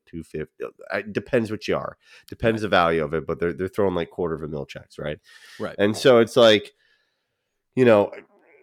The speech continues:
Speaker 1: what the fuck is wrong with that? I don't think anything's wrong with that. And then they're doing the mudslinging, and then I don't think people have been really, like, keeping an eye on it, but, like,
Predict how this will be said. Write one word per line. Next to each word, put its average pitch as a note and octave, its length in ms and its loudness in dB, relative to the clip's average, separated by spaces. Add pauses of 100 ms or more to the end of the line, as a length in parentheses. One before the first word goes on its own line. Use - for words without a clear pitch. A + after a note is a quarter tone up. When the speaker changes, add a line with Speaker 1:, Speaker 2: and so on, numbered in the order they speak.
(120)
Speaker 1:
what A#2 400 0
the C#3 80 -6
fuck - 240 0
is A2 120 -8
wrong A2+ 200 4
with A2 100 -4
that? C#2+ 120 -6
I - 20 -6
don't F2+ 140 -4
think G2+ 120 -2
anything's G2 340 0
wrong C#2+ 180 -4
with C#2+ 120 -12
that. D#2+ 240 -4
And G2+ 100 -2
then G2 420 0
they're A2 100 -2
doing A#2+ 200 2
the A#2 60 2
mudslinging, A2 540 2
and G2 100 2
then F#2 80 0
I D#2+ 60 -4
don't A#2+ 160 2
think C#3 120 -6
people C#3+ 200 2
have A#2 80 0
been A2 140 0
really, G#2 220 2
like, F#2 180 0
keeping G#2 260 -6
an F2 80 0
eye E2 120 2
on G2+ 120 0
it, G#2+ 140 -4
but, F#2 120 -6
like, D#2+ 280 -4